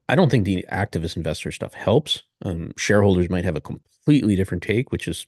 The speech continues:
hey, that's fine, right? Maybe they're saying, "Well, that's what it's gonna take for Disney to really do what they should be doing." Eh, maybe that's a fair argument, but we also don't know what the activist investor actually wants from Disney,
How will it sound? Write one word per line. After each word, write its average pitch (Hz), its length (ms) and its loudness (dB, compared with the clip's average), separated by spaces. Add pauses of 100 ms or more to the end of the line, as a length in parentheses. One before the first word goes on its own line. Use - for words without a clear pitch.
(100)
hey, 101 180 0
that's 78 220 -4
fine, 101 400 -2 (560)
right? 92 180 0
Maybe 92 180 2
they're 87 80 0
saying, 87 240 -2
"Well, 82 100 0
that's 87 220 -2
what 85 100 -4
it's 85 100 -8
gonna 85 180 -4
take 85 240 -4
for 95 140 -6
Disney 82 320 -4
to 80 100 -4
really 85 300 -2
do 82 340 -2 (1200)
what 85 340 -2 (640)
they 85 120 -2
should - 200 2
be 110 120 2
doing." 131 440 4
Eh, 53 120 -8 (480)
maybe 90 340 -2
that's 90 220 -2
a 82 40 -6
fair 98 220 -2
argument, 90 480 -2
but - 80 -4
we 101 140 4
also 120 240 4
don't 107 200 0
know 104 120 2
what 95 160 0
the 92 100 -2
activist 90 420 -4
investor 87 400 -2
actually - 340 -4
wants 101 380 0
from - 180 -8
Disney, - 440 -6